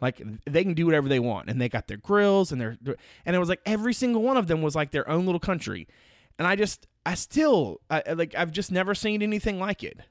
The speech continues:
Um, and I don't know how much of that translated into the stadium. Um, the press box at, at Hard Rock is, uh, is behind glass, so I, I, I didn't really get a good gauge for how loud the crowd was when they were loud.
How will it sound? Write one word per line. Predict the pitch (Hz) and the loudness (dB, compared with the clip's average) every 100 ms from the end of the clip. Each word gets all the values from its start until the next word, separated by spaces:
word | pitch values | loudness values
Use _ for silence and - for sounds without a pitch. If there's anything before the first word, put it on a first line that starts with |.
| _ | _
Um, | 139 131 120 110 104 - - - _ _ _ | -2 2 2 0 -4 -8 -20 -20 _ _ _
and | 143 143 - | -2 -2 0
I | 165 | -2
don't | 190 | 0
know | 170 | -2
how | 165 156 | -2 -4
much | 165 165 | -6 -4
of | |
that | 156 | -4
translated | - 151 160 170 185 190 185 _ - - - | -2 -4 -4 -2 -2 -2 -6 _ -20 -20 -4
into | 175 170 | -4 -2
the | 147 | -4
stadium. | 131 170 170 180 185 185 | 0 0 2 0 -4 -4
Um, | 135 123 120 107 - - | -2 0 -2 -4 -10 -6
the | 131 120 113 | -2 0 0
press | - 156 | -2 -2
box | - 135 - | 0 -2 -2
at, | 123 - _ _ - _ _ | -6 -8 _ _ -20 _ _
at | 131 | -2
Hard | 123 139 | 0 2
Rock | 139 131 127 | 2 2 0
is, | 113 101 - - - | -4 -6 -12 -14 -6
uh, | 123 113 104 98 - - | -4 -2 -2 -6 -12 -10
is | 131 117 | -8 -4
behind | 120 139 139 123 | -2 0 -2 0
glass, | 127 139 170 | 0 0 -2
so | - 117 | -2 0
I, | 120 107 | 0 -2
I, | 120 - | -6 -4
I | 113 | -2
didn't | 131 139 | -2 -2
really | 135 127 123 | 0 0 0
get | 123 | -2
a | 117 | -2
good | 123 110 | -4 -2
gauge | 117 117 113 | -2 -2 -2
for | - 107 107 107 110 - | -6 -8 -6 -8 -8 -6
how | 117 | -6
loud | 107 113 120 123 | -2 0 0 0
the | |
crowd | 117 127 120 | -4 -4 -4
was | 113 113 127 143 151 147 | -2 0 2 0 -2 -4
when | 131 | -4
they | 123 | -2
were | 117 | -2
loud. | 113 123 151 175 | -2 -2 -2 -4